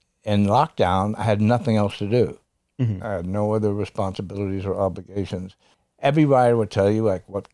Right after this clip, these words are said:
Speaker 1: not every writer, but ninety-nine percent of them would tell you what torture it is to be faced with a blank page. And I think it,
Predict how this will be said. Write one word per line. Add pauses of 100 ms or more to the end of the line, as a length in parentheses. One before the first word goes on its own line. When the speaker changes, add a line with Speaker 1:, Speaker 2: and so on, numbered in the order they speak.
(380)
Speaker 1:
not
every
writer,
but
ninety-nine
percent
of
them
would
tell
you
what
torture
it
is
to
be
faced
with
a
blank
page. (580)
And (220)
I
think
it,